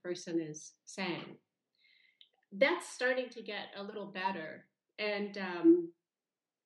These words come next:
I'm s-, I, I, I think, though, that I didn't expect that my writing would be, that it would be so challenging to come back to the page and write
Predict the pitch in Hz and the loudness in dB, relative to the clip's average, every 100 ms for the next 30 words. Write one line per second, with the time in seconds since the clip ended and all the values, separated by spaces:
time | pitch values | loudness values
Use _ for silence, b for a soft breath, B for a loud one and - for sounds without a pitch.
0 | _ - _ - 196 208 - - 202 202 | _ -20 _ -6 -4 -4 -8 -4 -4 -4
1 | - 208 - - 208 208 - 277 294 - | -4 -4 -4 -4 -8 -8 -8 -4 -4 -4
2 | 226 208 208 190 190 175 220 226 - 196 | 0 0 0 -4 -6 12 12 12 8 -8
3 | - - 185 175 - - _ _ _ 196 | -14 -10 -8 -8 -12 -20 _ _ _ -10
4 | 202 180 185 180 175 185 196 190 175 170 | -6 -6 -6 -6 -6 -2 0 2 2 2
5 | 180 - - 180 175 170 170 - 196 202 | -2 -8 10 12 12 12 10 6 4 12
6 | 220 214 208 - 277 320 - - 233 240 | 12 12 10 4 12 12 12 -2 8 10
7 | 208 175 165 160 - 175 156 - - 214 | 10 8 0 -4 -6 -8 -8 -14 -6 -6
8 | 226 196 190 165 - 190 196 - 190 190 | -6 -6 -8 -8 -4 -4 -4 -10 -12 -12
9 | - 190 175 156 - - 170 165 160 175 | -6 4 6 6 2 -2 -2 -2 -2 8
10 | 175 - | 8 8